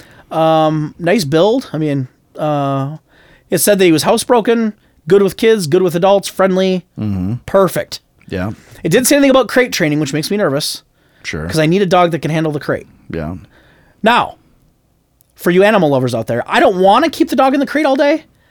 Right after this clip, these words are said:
Speaker 2: Mm-hmm.
Speaker 1: but we have to work up to that shit.
Speaker 2: Right.
Speaker 1: If I can learn to trust it, it'll be out free roaming all day.
Speaker 2: Right.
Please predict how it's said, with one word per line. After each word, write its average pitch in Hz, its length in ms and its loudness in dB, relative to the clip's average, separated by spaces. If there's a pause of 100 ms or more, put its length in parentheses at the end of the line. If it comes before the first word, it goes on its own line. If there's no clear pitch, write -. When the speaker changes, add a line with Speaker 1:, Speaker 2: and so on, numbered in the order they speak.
(120)
Speaker 2:
Mm-hmm. 190 180 -4
Speaker 1:
but 196 80 2
we 240 80 4
have 311 120 2
to 214 80 -2
work 202 180 0
up 208 120 0
to - 100 -6
that 113 140 -4
shit. - 260 -10 (180)
Speaker 2:
Right. 73 240 -8 (240)
Speaker 1:
If 170 120 0
I 247 100 4
can 214 120 -6
learn 233 180 4
to 170 80 -2
trust - 320 0
it, 147 160 -4
it'll 180 180 2
be 165 120 4
out 165 240 2 (120)
free 196 200 -2
roaming 165 320 2
all 135 100 0
day. 139 280 -2
Speaker 2:
Right. 85 180 -8